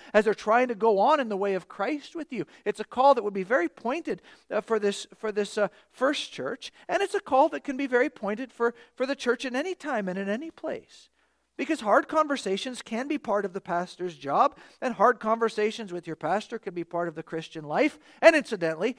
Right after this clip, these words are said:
if we ever think that pastors are above having to have a hard conversation directed toward them, we have to remember that when Paul speaks about pastoral ministry to the Ephesian elders and he tells them to watch out, watch over,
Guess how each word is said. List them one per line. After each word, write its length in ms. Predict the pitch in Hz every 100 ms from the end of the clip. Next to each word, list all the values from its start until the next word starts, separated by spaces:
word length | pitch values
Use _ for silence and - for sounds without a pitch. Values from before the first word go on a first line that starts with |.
| - -
if 160 | 226
we 100 | 220
ever 200 | 294 294
think 220 | 240 240
that 120 | 208 -
pastors 460 | 202 220 220 190
are 120 | 208
above 360 | 190 190 226 214 - -
having 300 | 226 233 220
to 80 | 180
have 280 | 208 214
a 60 | 208
hard 300 | 214 220 196
conversation 680 | 214 214 196 - 214 214 196
directed 460 | 190 214 220 185
toward 260 | 180 202 190
them, 400 | 233 220 180 330 - - _
we 120 | 214
have 160 | 269 -
to 100 | 233
remember 340 | 226 330 311
that 160 | 226 214
when 140 | 208
Paul 320 | - 285 320
speaks 420 | 320 - 359 - 302
about 320 | 247 220 - _
pastoral 520 | - 254 226 247 233 214
ministry 420 | 226 202 - 226
to 100 | 214
the 140 | 202
Ephesian 440 | 185 226 233 202 202
elders 360 | 302 240 214
and 100 | 196
he 60 | 185
tells 320 | 240 311 247
them 100 | 220
to 140 | 190 175
watch 400 | 196 196 - 185
out, 320 | 156 185 165
watch 300 | 170 170 170
over, 480 | 165 143 135 233